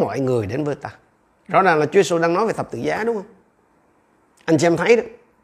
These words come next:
Satan tin rằng là nó đóng đinh Chúa Giêsu và nhờ đó nó giành được chiến thắng. Đó là sai lầm lớn nhất mà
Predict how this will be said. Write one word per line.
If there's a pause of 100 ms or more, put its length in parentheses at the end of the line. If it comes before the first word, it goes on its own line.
(920)
Satan
tin
rằng
là
nó
đóng
đinh
Chúa
Giêsu (220)
và
nhờ
đó
nó
giành
được
chiến
thắng. (2000)
Đó
là
sai
lầm
lớn
nhất
mà